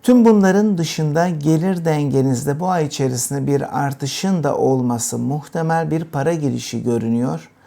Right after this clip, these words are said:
Belki bu sizin planınız dahilinde olacak,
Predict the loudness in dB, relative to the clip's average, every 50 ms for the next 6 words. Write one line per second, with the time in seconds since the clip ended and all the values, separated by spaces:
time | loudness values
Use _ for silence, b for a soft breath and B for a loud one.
0 | b b b b b 0 2 2 0 -2 -2 -2 -2 -2 -4 -4 -4 -4 -4 -4
1 | -4 -4 -4 -2 -2 -2 -2 -2 -2 -4 -4 -2 0 0 0 0 0 0 -2 -2
2 | -2 -2 0 0 0 0 0 0 -2 -2 -2 -2 -4